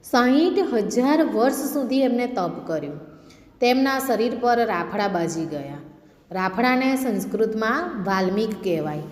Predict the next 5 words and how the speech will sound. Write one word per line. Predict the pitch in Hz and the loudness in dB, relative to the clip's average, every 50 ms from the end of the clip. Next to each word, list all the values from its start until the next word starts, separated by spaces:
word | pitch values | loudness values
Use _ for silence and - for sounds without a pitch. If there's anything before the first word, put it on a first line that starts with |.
| - - - - - - | -16 -18 -18 -14 -10 -8
એટલા | 208 190 226 233 233 | -4 0 2 2 2
માટે | 233 247 254 262 247 226 220 202 196 - - - - - - - - - - | 2 2 0 0 0 0 0 0 0 -2 -4 -8 -12 -14 -14 -16 -10 -4 -2
તેમનું | 226 208 202 202 208 208 202 | -2 0 0 0 -2 -2 -2
નામ | 202 185 190 196 196 196 196 185 | 0 0 0 0 0 0 0 0
વાલ્મીકી | 180 151 143 143 147 151 160 165 160 160 - 180 196 247 349 480 - - - - | 0 -2 -2 -4 -4 -6 -6 -6 -6 -4 -2 0 0 2 0 0 -2 -6 -10 -12